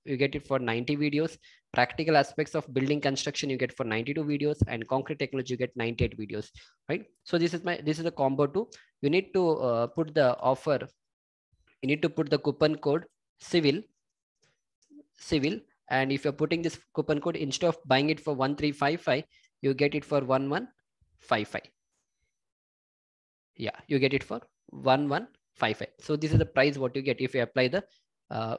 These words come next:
coupon code here, right? Yeah. So after this, the next course what we have is a course combo offer three, which is called as Advanced Site Engineer course with Building Construction, uh, Design and Project,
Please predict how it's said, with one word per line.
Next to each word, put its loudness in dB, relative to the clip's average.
coupon 0
code -2
here, -8
right? -6
Yeah. -16
So 2
after 4
this, -2
the 0
next 0
course 0
what 2
we 0
have 4
is 0
a 2
course 0
combo 2
offer 4
three, -4
which -2
is 2
called 2
as 0
Advanced 2
Site 2
Engineer 0
course -2
with -4
Building 4
Construction, -2
uh, 4
Design 4
and 2
Project, -4